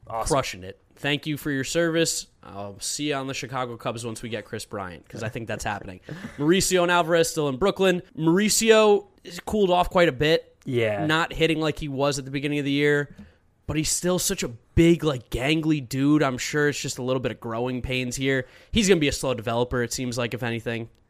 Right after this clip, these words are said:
Speaker 1: Definitely. And I think that, well, you think it might be Vientos, I think Mauricio is the guy who has been handpicked to get moved, just based on the simple fact of logic that he has not tried out any position besides shortstop this entire year.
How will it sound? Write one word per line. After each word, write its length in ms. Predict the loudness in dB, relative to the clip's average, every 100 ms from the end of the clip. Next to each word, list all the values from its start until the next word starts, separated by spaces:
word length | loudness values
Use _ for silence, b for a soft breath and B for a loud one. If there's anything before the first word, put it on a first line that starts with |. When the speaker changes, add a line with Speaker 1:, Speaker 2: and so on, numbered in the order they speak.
| _
Speaker 1:
Definitely. 460 | -2 -2 -2 -6 -4
And 160 | 0 2
I 120 | 2
think 340 | 2 -2 0
that, 480 | 2 2 2 -2 -6 -2
well, 160 | 0
you 100 | 0
think 160 | -2 0
it 40 |
might 180 | 0 0
be 100 | -2
Vientos, 580 | -2 -4 -4 -6 -10 -6
I 120 | -6 -4
think 200 | -4 -4
Mauricio 580 | -6 -6 -6 -6 -6
is 80 | -10
the 60 | -12
guy 360 | -8 -8 -10 -12
who 140 | -10
has 120 | -10
been 160 | -10 -14
handpicked 800 | -8 -6 -6 -8 -10 -10 -16 -14
to 120 | -12
get 200 | -8 -10
moved, 380 | -10 -14 -14 -2
just 340 | 4 4 4
based 360 | 2 2 2 4
on 240 | 4 2
the 80 | -2
simple 580 | -4 -4 -2 -2 -2 -6 _
fact 320 | -4 -4 -4
of 120 | -6
logic 400 | -2 -2 -2 -6
that 300 | -6 -6 -8 _
he 220 | -6 -4
has 180 | -4 -2
not 220 | -2 -2
tried 260 | 0 0 2
out 180 | 0 -2
any 180 | -4 -4
position 460 | -4 -6 -6 -8
besides 360 | -6 -2 -2 -4
shortstop 520 | -6 -8 -6 -8 -6
this 180 | -8 -8
entire 320 | -8 -6 -8
year. 300 | -10 -12